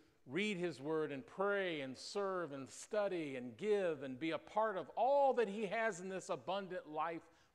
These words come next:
for you. Sanctification, that part of your salvation, means to be set apart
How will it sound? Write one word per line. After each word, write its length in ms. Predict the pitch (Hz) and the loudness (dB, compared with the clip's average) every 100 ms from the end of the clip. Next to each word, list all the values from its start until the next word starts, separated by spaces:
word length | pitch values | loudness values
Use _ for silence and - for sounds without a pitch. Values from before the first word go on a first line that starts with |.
| _ | _
for 280 | - 175 170 | -6 -4 -4
you. 180 | 139 107 90 _ - - | -4 -8 -10 _ -20 -14
Sanctification, 1400 | - 214 240 - 214 - - 175 208 208 - 127 135 | -8 -2 -2 -2 -6 -6 -8 -2 -2 -2 -8 -10 -6
that 260 | 139 165 - | -2 -2 0
part 160 | 165 156 | -2 -2
of 80 | |
your 120 | 139 139 | -4 -6
salvation, 680 | 156 147 135 156 156 123 - - - | -2 -2 -2 -6 -6 -12 -16 -20 -8
means 420 | 170 180 175 - | -4 -4 -6 -6
to 140 | 160 | -8
be 320 | 143 151 147 - - | -2 0 0 -4 -18
set 500 | - - - 214 208 | -10 -6 -2 0 2
apart 540 | 190 - 214 175 107 | -2 -2 0 0 -2